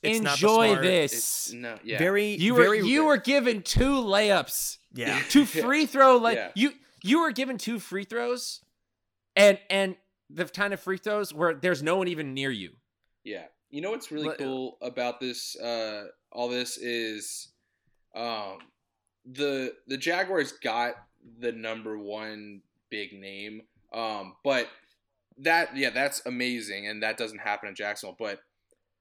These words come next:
Speaker 3: what's kinda cooler is that the big guy, the, the biggest coaching candidate that there was out there, chose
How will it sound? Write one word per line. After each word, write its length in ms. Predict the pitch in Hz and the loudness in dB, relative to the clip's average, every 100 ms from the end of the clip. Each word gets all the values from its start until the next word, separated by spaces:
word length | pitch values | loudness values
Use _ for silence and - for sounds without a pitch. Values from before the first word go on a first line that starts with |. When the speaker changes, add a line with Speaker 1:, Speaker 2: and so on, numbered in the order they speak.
| _ - | _ -8
Speaker 3:
what's 200 | 139 - | -8 -6
kinda 340 | - 175 196 | -4 -2 -2
cooler 300 | - 160 175 | -2 -2 0
is 220 | 147 139 | 0 -2
that 320 | 143 135 117 _ 117 - | -2 -2 -4 _ -20 -14
the 240 | 151 180 | -12 -12
big 360 | 139 139 151 131 | -8 -6 -6 -4
guy, 520 | 110 113 143 156 160 _ _ | -4 -2 -2 -4 -6 _ _
the, 260 | 131 156 131 | -2 0 0
the 200 | 160 139 _ | -6 -6 _
biggest 440 | 247 247 214 - 123 _ - | -4 -2 -2 -4 -8 _ -10
coaching 440 | - 156 156 135 | -2 -2 -2 -8
candidate 440 | - 139 123 120 127 | -6 -6 -4 -8 -8
that 100 | 113 | -10
there 140 | 104 | -10
was 300 | 101 107 98 | -6 -8 -8
out 240 | 98 104 - | -10 -10 -8
there, 280 | 131 139 _ _ _ _ _ _ | -8 -8 _ _ _ _ _ _
chose 380 | - 131 240 | -6 -2 0